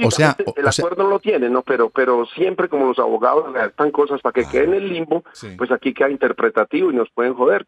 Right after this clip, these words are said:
Speaker 2: exactamente como pasó con, con el tema Nicaragua-Colombia.
Speaker 1: Doctor geólogo, o sea que quedamos en manos de una instancia internacional para definir asuntos nacionales,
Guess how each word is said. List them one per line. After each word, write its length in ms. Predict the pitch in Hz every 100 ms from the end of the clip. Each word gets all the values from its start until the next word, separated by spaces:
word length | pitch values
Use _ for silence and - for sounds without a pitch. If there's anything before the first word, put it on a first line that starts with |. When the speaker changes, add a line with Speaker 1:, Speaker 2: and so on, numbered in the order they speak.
| _ 131
Speaker 2:
exactamente 600 | 123 107 - 117 117 117
como 200 | 113 95
pasó 260 | 104 110
con, 320 | 107 117 104
con 320 | - 107 104 98
el 60 |
tema 280 | - 110 113
Nicaragua-Colombia. 920 | 107 104 98 98 110 117 135 139 101 -
Speaker 1:
Doctor 560 | - 107 110 - 147 -
geólogo, 540 | - 107 139 143 98 -
o 120 | 107
sea 300 | - 131 156
que 340 | - 143 131 -
quedamos 480 | - 120 123 175 180
en 140 | 165
manos 420 | 143 139 156 180 - _ _ -
de 160 | 113
una 180 | 110 147
instancia 640 | 165 - 160 156 - 127 -
internacional 1160 | 196 226 226 - 123 127 180 - 123 92 85 82 _ - - -
para 200 | 135 123
definir 500 | 123 110 120 120 165 -
asuntos 580 | 123 123 165 160 170 - 160
nacionales, 1120 | 135 139 170 175 - 175 170 208 196 165